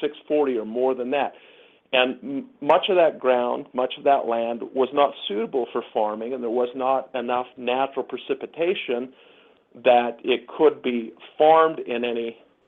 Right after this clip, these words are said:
what should I say, um, effective way, and there wasn't a way to irrigate most of it. So the only thing a lot of that land was really suitable for in terms of production agriculture was grazing. And so there were stock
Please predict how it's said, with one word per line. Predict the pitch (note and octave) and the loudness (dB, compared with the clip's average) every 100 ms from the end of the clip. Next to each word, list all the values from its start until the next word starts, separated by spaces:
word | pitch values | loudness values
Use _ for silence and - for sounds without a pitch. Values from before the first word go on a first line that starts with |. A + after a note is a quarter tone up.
| _ _ _ _ _ _ _ _ _ _ _ _ | _ _ _ _ _ _ _ _ _ _ _ _
what | C3+ C3 - | 4 4 2
should | B2 | 0
I | A2+ - | -2 2
say, | D3+ A#2+ A#2 - - - | 6 6 6 -2 -14 2
um, | B2+ A#2+ A#2 A2+ A2+ _ _ _ _ _ _ - | 4 6 4 2 -6 _ _ _ _ _ _ 2
effective | A#2+ - C#3+ - C3+ A2 | 2 2 0 2 0 0
way, | A2+ C#3 B2+ A2+ | 2 6 6 6
and | C#3 | 2
there | B2+ | 0
wasn't | A#2 C3+ C#3 | 4 4 4
a | B2 | 0
way | B2+ A#2+ | 2 2
to | A2 | 2
irrigate | C#3+ E3 E3 B2 - | 2 2 2 -2 -2
most | A#2 A2+ A2 - | -2 -2 -4 -4
of | A#2 | -4
it. | C#3+ - | -4 0
So | D#3 C#3 | 2 4
the | C#3 | 4
only | E3+ A#3+ A3 | 4 2 0
thing | E3+ D3+ | -2 0
a | |
lot | A#2+ A2+ D3 | 0 4 4
of | F3 - | 4 2
that | A#2+ - | 0 0
land | A2+ A2+ A#2 | -4 -4 -6
was | G#2+ | -6
really | B2 C#3+ C#3 B2 - | -2 0 2 -2 -4
suitable | C#3+ B2+ A#2 - | -4 -2 -6 -6
for | B2+ B2+ | 0 0
in | A#2 | 0
terms | G#2+ C#3 A#2 A#2 | -6 -6 -6 -8
of | - | -10
production | B2 A#2+ B2 - A2+ | -4 -2 -4 -6 -8
agriculture | A2 C3+ A2 - A2+ G#2+ - B2 - _ _ _ | -4 -4 -4 -8 -8 -8 -6 -8 -8 _ _ _
was | C#3 C3 | -2 0
grazing. | B2+ C3 D3+ D3 A2+ F#2+ F2+ _ | 2 2 2 -2 -6 -10 -12 _
And | A#2 A#2 - - | -6 -4 -4 0
so | A#2+ | 0
there | A#2 C3 | 0 -2
were | B2 A#2 C#3 - _ _ _ - - | 0 -2 -2 -8 _ _ _ -20 -18
stock | - C3+ C#3+ D3 | 4 6 6 4